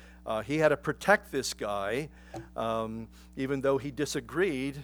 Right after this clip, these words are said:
you know, with, uh, that kind of philosophy. And, and even before they had done some of the most horrible things, even at that point,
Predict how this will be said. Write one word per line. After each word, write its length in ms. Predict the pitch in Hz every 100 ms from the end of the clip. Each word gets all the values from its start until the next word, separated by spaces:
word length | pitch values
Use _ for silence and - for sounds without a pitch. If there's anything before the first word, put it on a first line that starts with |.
| -
you 100 | 127
know, 200 | 123 139
with, 420 | 120 127 127 -
uh, 200 | 131 120
that 260 | 117 127 135
kind 260 | 135 127 123
of 80 |
philosophy. 800 | - 123 123 156 156 - 110 120
And, 180 | 113 110 - - -
and 160 | 117 113
even 300 | 143 165 156
before 400 | 147 139 165 165
they 140 | 151
had 160 | 147 135
done 180 | 151 156
some 200 | 151 131
of 40 |
the 80 | 131
most 240 | 139 147
horrible 420 | - 202 277 160 120
things, 460 | 117 101 101 -
even 240 | 139 135 135
at 120 | 123
that 260 | 156 220 -
point, 340 | 113 107